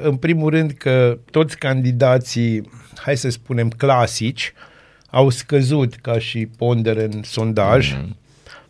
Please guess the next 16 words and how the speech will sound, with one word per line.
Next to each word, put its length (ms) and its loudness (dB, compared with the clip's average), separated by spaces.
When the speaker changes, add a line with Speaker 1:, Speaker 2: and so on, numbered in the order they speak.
Speaker 1:
Mircea 420 2
Joan 320 4
e 120 2
la 160 0
douăzeci 460 2
și 140 -8
șase 400 0
virgulă 460 -2
doi 440 0
la 160 -6
sută 400 -6
față 340 -6
de 140 -6
treizeci 520 0
și 140 -10
ceva. 380 -6